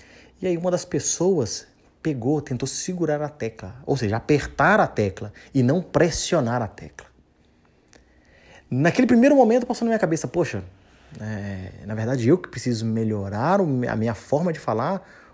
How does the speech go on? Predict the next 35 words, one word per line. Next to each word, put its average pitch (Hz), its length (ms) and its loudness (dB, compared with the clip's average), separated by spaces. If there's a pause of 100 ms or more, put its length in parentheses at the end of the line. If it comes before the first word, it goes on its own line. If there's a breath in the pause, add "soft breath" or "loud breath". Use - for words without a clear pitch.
(100)
com 147 160 -4
o 156 60 -2
público 226 440 0
com, 131 140 -4
com, 113 800 -6 (140)
com - 140 -14
o - 20 -10
qual 131 140 0
eu - 20 -6
estou - 180 -8
falando." 131 520 -6 (500 loud breath)
Então - 140 -10
não 180 120 -2
é 185 40 4 (180)
apertar 120 560 -2
a 98 40 -2
tecla, - 200 -8
porque - 80 -2
apertar 156 340 2
você 190 160 -2
precisa - 220 -4
apertar 175 420 -4
mesmo, 117 280 -2
né? 117 120 -4
Fechar 135 380 0
a 120 180 2
mão 110 300 -2
e - 20 -6
apertar, 143 300 -6
ou 135 180 2 (120)
fechar 113 320 -4
os 95 100 -8
dedos 123 260 -4 (320 loud breath)
e 123 60 -6
apertar. 113 560 -4